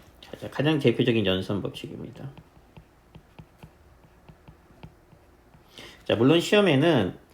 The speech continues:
이 삼 번 문제 난이도나 아니면 이제 이십칠 번 난이도 이렇게 된 거, 요렇게 된 혹은 더 복잡한 거, 요렇게 된 형태의 문제가 나올 겁니다.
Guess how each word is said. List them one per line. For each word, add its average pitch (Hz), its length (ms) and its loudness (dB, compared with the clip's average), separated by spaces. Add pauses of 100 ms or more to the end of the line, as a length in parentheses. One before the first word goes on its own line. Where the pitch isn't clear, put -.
(160)
이 - 160 -8
삼 196 300 -4
번 202 240 6
문제 123 340 0
난이도나 110 880 0 (240)
아니면 117 380 2
이제 98 180 0
이십칠 143 520 -2
번 180 160 4
난이도 98 540 0
이렇게 131 460 6
된 98 180 2
거, 92 220 0
요렇게 151 760 4
된 156 320 2 (480)
혹은 190 500 2 (120)
더 127 160 2
복잡한 120 560 2
거, 92 340 -2
요렇게 147 560 4
된 131 180 0
형태의 127 380 -2
문제가 95 340 -2
나올 87 280 -4
겁니다. - 400 -12